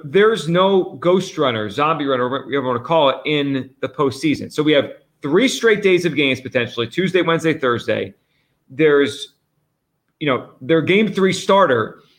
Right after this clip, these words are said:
could have to be used in one of those first two games. Rob Thompson has acknowledged that. He did it last year. And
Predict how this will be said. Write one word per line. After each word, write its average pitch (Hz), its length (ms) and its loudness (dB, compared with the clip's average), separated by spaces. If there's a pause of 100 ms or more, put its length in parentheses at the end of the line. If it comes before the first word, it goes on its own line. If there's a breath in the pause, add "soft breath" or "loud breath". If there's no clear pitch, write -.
(300 soft breath)
could 233 240 2
have 190 220 0
to 190 60 -2
be 180 100 -2
used 160 300 0
in 165 60 -4
one 160 160 -4
of 151 40 0
those 147 100 -4
first 147 220 -6
two 143 80 -8
games. 143 220 -4
Rob 143 180 0
Thompson 156 300 -2
has 127 120 -4
acknowledged 143 520 0
that. 165 120 2
He 143 80 0
did 143 160 0
it 143 80 -4
last 123 340 0
year. 123 220 -4 (100)
And 151 480 0